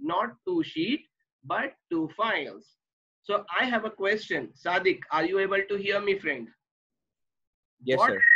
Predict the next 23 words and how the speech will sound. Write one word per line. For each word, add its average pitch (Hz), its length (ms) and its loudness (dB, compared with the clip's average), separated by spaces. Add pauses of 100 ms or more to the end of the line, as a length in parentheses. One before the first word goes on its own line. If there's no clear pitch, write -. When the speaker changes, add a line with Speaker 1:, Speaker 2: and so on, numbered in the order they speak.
(320)
Speaker 1:
what 240 260 0
do 214 80 2
you 202 200 0
think? 170 280 0
What 180 280 -4
you 175 180 -2
will 156 240 2
do? 160 240 4 (480)
You 180 160 -6
have 175 400 0
this 220 220 2
one 202 260 -2
file, 214 340 -2 (840)
you 175 220 -2
have 175 300 -2
this 196 220 2
one 135 240 -6
file. 104 280 -10 (420)
And 165 160 2
I 190 180 0
have 269 240 0
told 160 260 -2
Sadiq, 196 520 -2